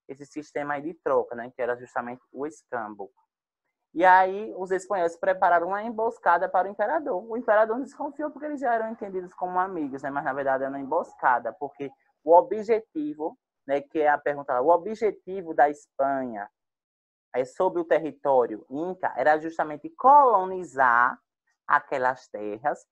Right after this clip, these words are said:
e fazer com que aquelas terras se tornasse um suporte, um suporte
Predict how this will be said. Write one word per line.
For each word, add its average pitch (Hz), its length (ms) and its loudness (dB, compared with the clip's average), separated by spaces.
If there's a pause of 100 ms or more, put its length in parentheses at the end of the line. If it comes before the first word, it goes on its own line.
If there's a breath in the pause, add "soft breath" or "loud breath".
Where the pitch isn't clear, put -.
(240)
e 196 120 -12
fazer 226 340 4
com 220 140 -6
que 226 100 -6
aquelas 214 480 0
terras 156 380 -4
se 208 140 -14
tornasse 160 840 -2
um 247 180 -4
suporte, 220 1120 0 (200)
um 180 100 -12
suporte 139 760 -6